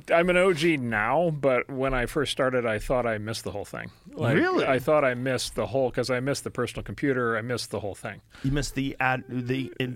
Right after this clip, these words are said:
Speaker 2: in original use of the personal computer.
Speaker 1: Yeah, the personal computer, and then before that, all the other computers that, you know, came before that. So the computer revolution kinda happened over the fifty years,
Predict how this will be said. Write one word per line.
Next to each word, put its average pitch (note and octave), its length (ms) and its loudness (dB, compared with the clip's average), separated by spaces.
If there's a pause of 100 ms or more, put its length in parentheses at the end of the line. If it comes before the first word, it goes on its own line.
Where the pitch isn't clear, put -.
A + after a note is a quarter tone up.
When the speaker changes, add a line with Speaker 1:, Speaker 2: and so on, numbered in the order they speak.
Speaker 2:
in B2+ 260 -2
original C3 880 2
use A2+ 360 -2
of G#2 80 -4
the F2+ 40 -6
personal G2 380 -6
computer. - 300 0
Speaker 1:
Yeah, B2 120 6
the B2+ 100 -2
personal D#3+ 360 0
computer, D3 300 2
and F3 80 4
then D#3+ 80 2
before F#3+ 300 4
that, C#3 140 6
all B2 120 4
the B2+ 100 0
other A2+ 140 0
computers G#2+ 480 -4
that, - 180 -6
you - 160 -4
know, G#2 60 -4
came G#2 180 -6
before G2+ 320 -2
that. F#2+ 160 -4
So B2 140 -2
the A2 80 -4
computer D#3+ 340 4
revolution A2+ 560 0
kinda G2+ 220 -4
happened G#2 280 -6
over G2 200 -6
the G2 80 -12
fifty A2+ 320 -10
years, G#2 440 -8